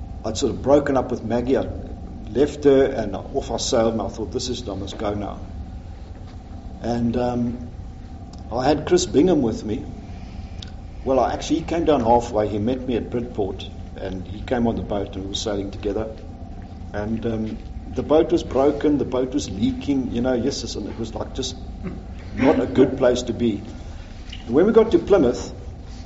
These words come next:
um, we were tied up getting water.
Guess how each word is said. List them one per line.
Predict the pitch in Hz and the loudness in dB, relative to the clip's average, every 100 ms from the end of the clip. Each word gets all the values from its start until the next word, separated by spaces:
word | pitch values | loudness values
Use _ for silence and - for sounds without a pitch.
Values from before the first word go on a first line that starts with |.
| - | -4
um, | 110 113 117 117 92 - - - - - - - - - - | 0 2 2 0 -4 -10 -12 -12 -12 -12 -12 -12 -10 -10 -10
we | 107 120 | -4 -2
were | 110 | -2
tied | - 147 143 139 | 2 6 8 8
up | 127 - - - - - - | 4 0 -10 -12 -12 -10 -2
getting | 120 107 | 0 4
water. | 127 147 - 92 | 4 4 4 0